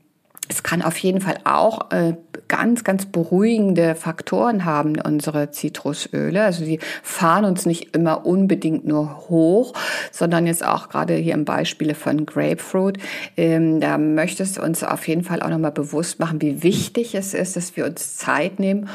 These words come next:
um eben für unser Wohlbefinden zu sorgen. Dass wir uns also wirklich um uns kümmern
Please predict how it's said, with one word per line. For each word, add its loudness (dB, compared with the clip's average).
um 6
eben 2
für -2
unser 0
Wohlbefinden 0
zu -8
sorgen. -6
Dass 0
wir 2
uns 0
also -2
wirklich -2
um 4
uns -4
kümmern 2